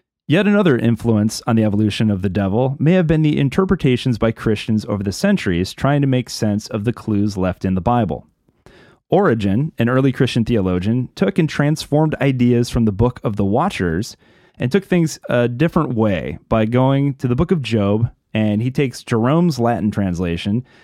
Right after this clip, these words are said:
and takes Jerome's term morning star or Lucifer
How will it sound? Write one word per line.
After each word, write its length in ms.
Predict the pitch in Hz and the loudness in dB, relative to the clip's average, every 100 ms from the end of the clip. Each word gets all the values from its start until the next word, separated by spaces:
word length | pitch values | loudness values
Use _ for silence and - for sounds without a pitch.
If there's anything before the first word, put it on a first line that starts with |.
| _ - | _ -8
and 160 | 98 | -4
takes 420 | 120 113 110 - - _ - | -2 -2 -4 -12 -18 _ -6
Jerome's 420 | 117 117 120 120 | 0 2 2 0
term 480 | - 127 117 113 - _ - | -2 0 2 0 -4 _ -4
morning 380 | 101 156 151 110 | 0 2 2 -2
star 360 | - 92 107 | -2 0 0
or 140 | 98 98 | 0 0
Lucifer 720 | 135 180 107 - 95 95 | 0 0 -2 -2 -2 -2